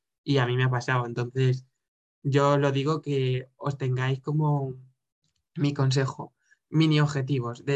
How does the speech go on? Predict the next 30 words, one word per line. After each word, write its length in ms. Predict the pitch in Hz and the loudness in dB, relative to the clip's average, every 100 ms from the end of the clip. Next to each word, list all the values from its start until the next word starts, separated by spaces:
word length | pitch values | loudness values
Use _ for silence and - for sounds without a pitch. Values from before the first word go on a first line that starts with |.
| 135 | 0
decir, 280 | 127 135 120 | -2 -4 -4
pues 140 | 127 131 | -2 -2
mira, 320 | 131 117 - | -2 -4 -8
yo 200 | 143 143 | -2 0
me 100 | 156 | 2
gustaría 640 | 156 151 147 147 147 127 | 2 0 0 0 0 0
que 180 | 123 127 | -2 -4
dentro 340 | 127 135 143 147 | -2 -2 -2 0
de 160 | 147 | 0
tres 200 | 143 151 | 0 -2
semanas 480 | 156 160 170 190 196 _ _ _ | -2 -4 -4 -6 -10 _ _ _
haya 240 | 151 156 160 | -2 0 0
conseguido 400 | 165 151 156 151 | -2 0 0 0
llegar 260 | 151 156 | 0 0
hasta 200 | 156 165 | -2 -4
aquí, 300 | 156 196 208 147 | -4 -4 -2 -2
entonces, 440 | 143 139 131 - _ - | 0 0 -2 -6 _ -6
¿cómo 300 | 170 175 156 | -2 0 0
puedo 420 | 165 156 156 151 | -2 0 0 -2
evaluarlo? 540 | 147 151 156 170 135 127 | -2 0 2 0 -2 -4
Pues 140 | 123 | -8
en 100 | 127 | -8
tres 160 | 131 131 | -6 -4
semanas, 580 | 147 151 147 123 - - _ _ | 0 0 0 -4 -14 -20 _ _
eh, 260 | - 131 123 | -2 0 2
me 160 | 123 131 | 0 0
hago 180 | 123 | 0
un 140 | 123 127 | -2 -2
examen 500 | 127 143 147 170 185 | -2 -2 -4 -4 -8
de, 480 | 139 127 120 117 117 | -4 -4 -4 -12 -20